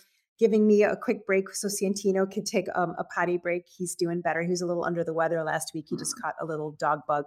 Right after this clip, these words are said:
Speaker 1: And I look forward, I mean, I'm seeing you virtually live now, but I look forward to the day maybe that we get to see each other in person. And just thank you for having me. Thank you to your listeners for listening. And again, just thank you for everything that you're doing to help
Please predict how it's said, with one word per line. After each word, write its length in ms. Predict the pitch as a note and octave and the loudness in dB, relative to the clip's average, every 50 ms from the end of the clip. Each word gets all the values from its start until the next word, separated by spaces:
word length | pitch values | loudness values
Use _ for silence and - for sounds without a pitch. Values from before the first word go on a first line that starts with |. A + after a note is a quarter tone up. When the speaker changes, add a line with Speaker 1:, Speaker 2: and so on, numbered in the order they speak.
| - - | -2 0
Speaker 1:
And 100 | G3+ G#3 | 2 2
I 80 | G#3+ | 4
look 180 | G#3+ A3+ A3+ A3+ | 4 2 0 -2
forward, 320 | - B3 A3+ A3+ A3+ A3+ - | 0 0 2 2 2 0 0
I 80 | - G#3 | 2 2
mean, 120 | G3+ G3 | 4 4
I'm 300 | F#3 F#3+ F#3+ F#3+ F#3+ F#3+ | 4 2 0 -2 -4 -6
seeing 320 | - - - A#3+ A#3 A#3 A#3+ | -10 -6 -2 0 2 2 4
you 140 | A#3 A3+ | 4 4
virtually 640 | F#3 G3+ G3+ G3+ G3+ G3+ - B3 A#3 A#3 A#3+ A#3+ A#3 | 4 4 4 4 4 2 0 0 2 2 2 2 4
live 320 | G#3+ F#3 E3+ F3 F3+ E3+ F3 | 4 4 4 4 2 2 0
now, 240 | E3+ D#3+ E3 G3 | 0 0 2 2
but 120 | G3 G3+ F#3+ | 4 4 4
I 80 | F#3 | 4
look 200 | F#3 F#3 F#3 F#3 | 4 2 2 0
forward 260 | - G3+ F#3+ F#3+ F#3+ F#3 | 2 2 2 2 2 0
to 80 | - F#3+ | -2 -2
the 120 | F3+ F3 | -2 0
day 300 | D#3+ F#3 F3 F#3 F#3+ G3 | 4 4 6 6 6 6
maybe 500 | G3 G3 F#3 F3+ F#3+ G3 A3+ A#3 B3 A#3+ | 8 6 6 6 4 2 0 0 0 0
that 180 | - G3+ - - | 0 0 2 2
we 100 | G3 F#3+ | 2 2
get 200 | - G3+ G3 G3+ | 2 2 2 0
to 100 | - F#3+ | -2 -6
see 200 | G3 - - F#3+ | -4 -2 -2 -2
each 180 | F#3+ F#3+ - | 0 0 2
other 200 | F#3+ F3+ F#3 F3+ | 2 2 2 2
in 100 | F3+ F3+ | 0 -2
person. 580 | F3 - F#3 F3+ E3+ - - G#3+ G#3+ A3+ A#3 A3+ - | -2 -2 -2 -2 -2 -2 0 0 0 0 0 -4 -4
And 280 | - F3+ F3+ F3+ F#3 F3+ - - | -2 -2 -2 -2 -2 -4 -6 -6
just 180 | - C#4 C4+ - | -6 -4 -2 0
thank 220 | C4+ B3 B3 - | 0 0 0 0
you 80 | D#4 D4 | -2 -2
for 140 | - - B3 | -2 -4 -6
having 420 | G#3+ G3+ A3+ A3+ B3 D#4 D4+ B3 | -2 2 2 2 4 4 2 2
me. 180 | G#3 F3 E3 E3+ E3+ | 4 2 2 0 0
Thank 220 | G3 F#3+ G3 G3 - | 0 0 0 0 -2
you 80 | A3 | -4
to 100 | G#3+ - - A#3+ | -2 0 2 2
your 100 | A3 G#3 | 4 4
listeners 540 | G3+ G#3 G3+ G3+ - G#3+ G#3+ G#3+ G#3 - | 4 4 2 2 2 2 2 2 2 0
for 160 | - - G#3 G3 | -4 -2 -2 0
listening. 680 | G3 F#3+ F#3+ - - A3+ A#3+ B3 B3+ B3+ C4+ C#4 C4 - | 0 0 -2 -2 -4 -4 -4 -4 -4 -4 -4 -4 -4 0
And 500 | - F#3+ F#3+ F#3+ F#3+ F#3 F#3 F#3 F#3 F#3 F#3 - | 2 2 4 4 4 4 2 2 0 -2 -4 -6
again, 300 | F#3+ - A3 B3 C#4 B3 | -4 -2 0 2 2 2
just 180 | G3 F#3+ - | 0 0 2
thank 220 | - G3+ G3 G3+ A3 | 2 0 2 2 0
you 40 | |
for 120 | G#3 G3+ - | 2 2 2
everything 420 | - F#3 F3+ G3 G3 G3 G3+ F#3+ F#3 | 4 4 2 2 2 2 0 2 2
that 120 | F3+ - | 0 0
you're 160 | F#3 F#3 F#3 | 0 0 0
doing 540 | F3 F3 E3+ F3 F#3 F#3+ G3 G3 G3+ G3+ G3+ | 0 0 0 0 2 2 2 2 0 0 -2
to 100 | G3+ F#3+ | -6 -6
help 380 | F3 F3 - F#3 F3+ F3 E3+ - | -6 -4 0 2 2 2 0 -2